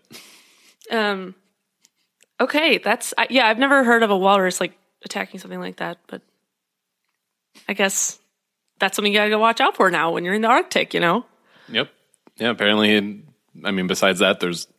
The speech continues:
Speaker 2: ice, obviously, and storms and that kind of thing,
Speaker 1: <laughs>
Speaker 2: I assume.
Speaker 1: Yeah, but the, the walrus risk,
Speaker 2: Mm.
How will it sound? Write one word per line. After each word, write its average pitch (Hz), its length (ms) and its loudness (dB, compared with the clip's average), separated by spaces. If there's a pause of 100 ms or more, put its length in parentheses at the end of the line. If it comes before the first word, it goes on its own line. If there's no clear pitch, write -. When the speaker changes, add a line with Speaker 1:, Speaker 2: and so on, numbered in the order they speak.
Speaker 2:
ice, - 440 -2 (140)
obviously, 98 680 -2
and 82 340 -8 (1200)
storms 90 580 -4
and 95 140 -6
that 87 140 -2
kind 90 120 0
of - 60 0
thing, 92 320 -2
Speaker 1:
<laughs> - 80 -20
Speaker 2:
I 87 180 -6 (120)
assume. 107 400 -4
Speaker 1:
Yeah, 262 140 0
but 233 120 2
the, 220 120 4
the 226 180 0
walrus 214 580 2
risk, 165 580 -6 (240)
Speaker 2:
Mm. 101 320 -8